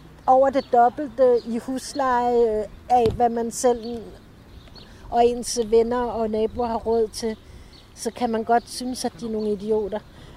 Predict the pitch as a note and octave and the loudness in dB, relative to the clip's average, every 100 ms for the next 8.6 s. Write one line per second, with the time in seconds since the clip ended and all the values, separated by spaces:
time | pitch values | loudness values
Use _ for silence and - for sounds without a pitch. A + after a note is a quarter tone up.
0 | - A#3 - A3 - - C#4 C4+ C4 C4+ | 2 2 4 -4 -4 2 6 6 4 -2
1 | B3 C#4 C#4 C#4 C4 B3 A#3 B3+ B3 C4 | 2 2 4 2 2 0 0 -2 0 0
2 | B3+ - B3+ - - A3+ B3 C4+ B3 B3 | 0 2 0 0 0 0 2 0 0 0
3 | A#3+ A#3 A#3+ C4 D#4 E4 D#4 A#3 G3+ A3 | 0 -2 -2 -2 0 0 0 0 0 0
4 | A#3 A3+ A3+ C#4 B3+ A#3 A3 - B3+ - | -2 -2 2 2 2 0 -2 -2 -6 -2
5 | A#3 - - - - - - B3+ B3 B3+ | -2 -4 -10 -6 -6 -6 -4 -2 -2 4
6 | B3+ A3+ B3 A#3 - - - B3+ B3+ - | 4 4 0 -4 -6 -20 -12 -4 -4 -4
7 | C4 C4 B3 C#4+ C#4+ D4 - D4 A#3 A3 | -4 -4 -2 -2 0 0 0 -2 0 -2
8 | G#3 - A#3 A#3 A3 A3+ | -2 -6 -2 0 0 -4